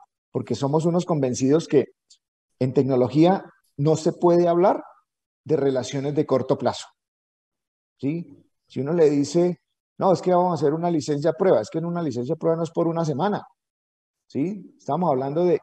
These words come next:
dieciocho meses de trabajo conjunto, y cuando ya pasemos a la siguiente etapa, pues ya estamos hablando cinco o seis años.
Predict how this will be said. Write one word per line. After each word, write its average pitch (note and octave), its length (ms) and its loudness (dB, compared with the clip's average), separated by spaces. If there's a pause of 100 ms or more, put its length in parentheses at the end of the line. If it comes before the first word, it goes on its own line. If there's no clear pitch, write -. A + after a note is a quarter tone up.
dieciocho G3+ 800 0
meses G#3+ 340 4
de F#3+ 100 4
trabajo E3 480 4 (240)
conjunto, C#3+ 600 2 (720)
y - 80 -6
cuando C#3+ 260 4
ya D#3 160 4
pasemos G3+ 440 2
a F3 60 4
la D#3 120 4
siguiente C#3+ 420 -2
etapa, F#3+ 400 4
pues C3 220 -2
ya A#2+ 100 -2
estamos F3+ 320 -2
hablando D3 320 2
cinco D#3+ 320 -4
o E3+ 60 0
seis E3+ 240 0
años. E3+ 320 0